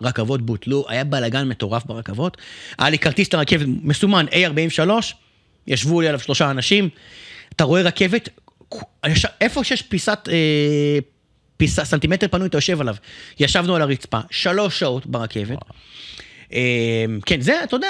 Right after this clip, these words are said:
Speaker 1: אנשים אומרים, "איזה תפקיד זה?" זה החוסר זוהר, זה קורה לך מלא פעמים, שאין לך מקום, אתה עומד ברכבת, מניוקאסל חזרה למרכז לונדון, ארבע שעות אתה עומד, זה לא, לא פשוט, כן? אבל בקטע החיובי, אתה יושב שם על ה-,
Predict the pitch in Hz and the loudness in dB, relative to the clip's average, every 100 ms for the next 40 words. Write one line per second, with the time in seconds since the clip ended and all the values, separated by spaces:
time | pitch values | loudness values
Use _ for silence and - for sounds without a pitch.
0 | 311 185 262 247 233 226 214 - 214 180 | -4 -2 0 0 0 -2 -4 -4 -2 0
1 | 143 302 - - 202 269 175 143 - 233 | 2 2 2 2 2 2 4 2 4 2
2 | 247 262 269 247 139 165 160 185 220 165 | 2 2 2 0 2 2 2 2 0 0
3 | 156 170 175 190 190 190 - - 156 170 | 2 2 2 0 -2 -4 -12 -4 0 2
4 | 190 196 180 170 160 160 165 160 147 160 | 0 0 -2 0 0 2 2 2 2 0
5 | 190 185 - 190 208 170 185 175 160 202 | 2 0 -2 -4 -2 -2 -2 -2 -2 0
6 | 262 190 123 - - - _ _ _ 117 | -2 -2 -12 -20 -20 -20 _ _ _ -2
7 | 135 233 415 381 240 294 262 127 101 202 | 0 2 0 -2 -2 -2 -2 -2 -4 -4
8 | 233 - _ - - - - - 175 160 | -4 -8 _ -20 -20 -20 -20 -2 2 2
9 | 123 127 123 - 190 202 180 135 120 127 | 0 -2 -6 -2 0 2 2 2 0 0
10 | - 165 180 151 131 120 117 113 107 | -2 -2 -2 -2 -2 -2 -4 -6 -8